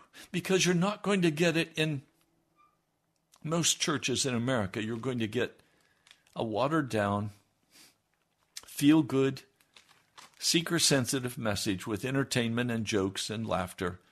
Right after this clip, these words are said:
little skits, concerts.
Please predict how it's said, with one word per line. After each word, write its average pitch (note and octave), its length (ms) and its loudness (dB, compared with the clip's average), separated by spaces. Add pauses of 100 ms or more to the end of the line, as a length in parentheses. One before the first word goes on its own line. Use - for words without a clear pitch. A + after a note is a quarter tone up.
(440)
little B2+ 220 -2
skits, - 680 0 (140)
concerts. G2+ 800 -2